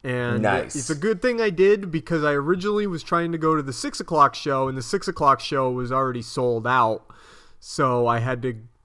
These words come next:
Speaker 1: pick the seven o'clock show instead, which is fine. I just was like, "Oh, good. I'm glad I didn't wait any longer, 'cause otherwise I might not be getting in for a couple <laughs> days."
Speaker 2: Yeah, I mean,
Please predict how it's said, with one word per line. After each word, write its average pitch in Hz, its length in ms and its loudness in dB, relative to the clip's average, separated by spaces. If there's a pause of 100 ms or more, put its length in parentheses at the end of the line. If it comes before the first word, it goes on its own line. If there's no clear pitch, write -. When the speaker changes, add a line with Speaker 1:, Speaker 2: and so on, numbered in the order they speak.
Speaker 1:
pick - 280 6
the 117 220 -4
seven 120 300 -2
o'clock 107 380 -12
show 117 360 -10
instead, 107 480 -12
which 127 160 -8
is 165 120 -2
fine. 120 640 2
I 127 240 -2
just 131 320 -4
was 131 160 -4
like, 123 220 0
"Oh, 180 200 6
good. 143 300 2
I'm 117 140 -2
glad 143 240 2
I 147 100 -2
didn't 139 560 -6
wait 143 240 -2
any 139 160 -2
longer, 123 600 0
'cause 139 300 -4
otherwise 165 460 4
I 135 80 0
might 131 260 -2
not 135 200 2
be 131 80 -6
getting 131 280 -2
in 123 220 -4
for 117 180 -6
a 110 60 -6
couple - 300 -2
<laughs> - 0 -
days." - 760 -6 (680)
Speaker 2:
Yeah, 147 320 8
I 131 100 4
mean, 147 360 -6